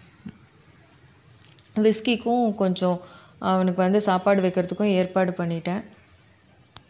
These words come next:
அடுத்தது என்னோட night tiffin ஒர்க்கு. இது ஒரு எப்பவும் செய்கிறத விட கொஞ்சம் டிஃப்ரெண்ட்டாக இருக்கட்டும் அப்படின்னு சொல்லிட்டு, ஆ, கொஞ்சம் கரம் மசாலா, உப்பு,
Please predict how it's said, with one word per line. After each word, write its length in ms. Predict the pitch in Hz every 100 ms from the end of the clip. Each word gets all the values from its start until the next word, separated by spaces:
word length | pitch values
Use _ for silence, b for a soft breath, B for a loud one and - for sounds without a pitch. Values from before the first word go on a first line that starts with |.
| _ _ _ - _ -
அடுத்தது 420 | 208 185 202 202 196
என்னோட 260 | 190 190
night 380 | 185 196 220 208
tiffin 440 | 208 196 220 202 185
ஒர்க்கு. 440 | 185 180 196 226 247 B B B B B B B - - - - - B B B -
இது 200 | 247 247
ஒரு 440 | 240 240 220 220 -
எப்பவும் 500 | - 233 233 254 277
செய்கிறத 280 | 254 220 214
விட 160 | 208 214
கொஞ்சம் 300 | 214 208 202
டிஃப்ரெண்ட்டாக 440 | 202 208 208 208
இருக்கட்டும் 480 | 196 190 180 190 175
அப்படின்னு 120 | 185
சொல்லிட்டு, 580 | 185 180 175 190 240 - B B B B
ஆ, 320 | 190 180 180
கொஞ்சம் 340 | 175 208 208 202
கரம் 200 | 196 196
மசாலா, 560 | 196 196 185 185 202 - B B
உப்பு, 600 | - 190 - 202 202 214